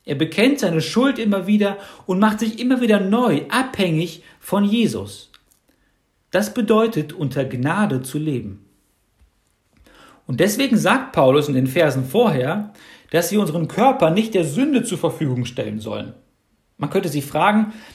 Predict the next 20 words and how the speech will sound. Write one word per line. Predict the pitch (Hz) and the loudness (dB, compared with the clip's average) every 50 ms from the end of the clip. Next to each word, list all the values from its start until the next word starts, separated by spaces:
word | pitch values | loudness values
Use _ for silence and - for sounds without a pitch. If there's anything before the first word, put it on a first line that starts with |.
| - - - _ _ _ _ | -20 -20 -20 _ _ _ _
warum | - 139 156 160 202 214 | 0 2 2 6 6 6
macht | 220 214 214 - | 6 4 2 -4
Paulus | - - 180 208 208 208 | -2 -2 0 0 0 0
das | - 160 - | -2 -6 -4
hier | 170 156 | -4 -4
so | 139 147 | -4 -4
kompliziert? | - - 160 147 - 151 135 135 - - 233 208 143 95 95 - | 0 0 -2 0 0 -4 -6 -6 -6 -2 0 0 0 -2 -4 -8
Er | - - | -6 -6
hätte | 143 160 165 | -4 -2 -2
doch | 156 - | -2 0
einfach | 139 185 208 208 208 165 | 0 -2 -2 -2 -2 -6
schreiben | - - - 196 254 254 180 143 127 | -8 -4 0 0 2 2 2 0 -2
können, | - - 143 180 208 214 - - - _ _ _ - - _ _ _ _ _ _ | 0 0 0 0 0 -2 -4 -8 -18 _ _ _ -20 -20 _ _ _ _ _ _
„Die | 156 165 | -4 0
Sünde | 135 - 269 294 302 | 2 4 4 4 4
soll | 226 220 202 202 | 4 4 4 4
nicht | 226 262 - | 4 0 0
über | 208 165 139 127 | -4 -2 0 0
euch | 127 143 143 - - | 0 0 -2 -4 -2
herrschen, | 156 170 202 240 240 - - 269 285 285 - | 0 2 2 0 0 0 0 0 0 -2 -6